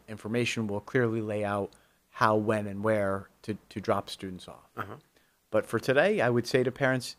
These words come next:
Speaker 1: again, in, in planning for the fall, if you can design your work schedules in a way that permits you to drop your kids off, please, please do that,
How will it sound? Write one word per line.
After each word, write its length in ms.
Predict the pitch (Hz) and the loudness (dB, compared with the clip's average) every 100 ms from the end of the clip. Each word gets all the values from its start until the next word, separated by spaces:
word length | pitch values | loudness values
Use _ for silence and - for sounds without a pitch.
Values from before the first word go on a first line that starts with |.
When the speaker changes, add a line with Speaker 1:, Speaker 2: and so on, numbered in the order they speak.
| - | -12
Speaker 1:
again, 380 | 110 131 127 117 - | -2 0 0 -6 -14
in, 200 | 104 104 - | -18 -16 -10
in 160 | 113 | -8
planning 380 | - 131 131 139 | 0 2 4 2
for 160 | 135 135 | 0 -6
the 100 | 123 | -4
fall, 440 | - 135 131 139 - _ _ _ _ 131 | 2 4 4 0 -12 _ _ _ _ -4
if 160 | 120 | 0
you 120 | 135 | 0
can 160 | 123 127 | 0 0
design 400 | 117 123 120 123 | 0 2 2 2
your 120 | 120 | 2
work 260 | 110 117 - | 2 0 -2
schedules 800 | - 120 113 117 113 110 107 - | -2 0 0 -2 0 -2 -4 -12
in 100 | 117 107 | -8 -4
a 40 | |
way 300 | 101 110 107 | 0 2 0
that 300 | 98 101 101 - | 0 -2 -2 -6
permits 380 | - 104 117 - | -14 -6 -6 -6
you 100 | 131 | -8
to 100 | 123 | -8
drop 300 | - 123 127 | 0 0 0
your 80 | 123 | -6
kids 240 | - 127 143 | -4 -2 0
off, 220 | 151 - - | -2 -4 -10
please, 460 | - 123 127 - - _ _ _ | -4 -2 -2 -8 -20 _ _ _
please 240 | - 117 | -4 -4
do 180 | 107 117 | -2 0
that, 260 | 135 165 | 2 0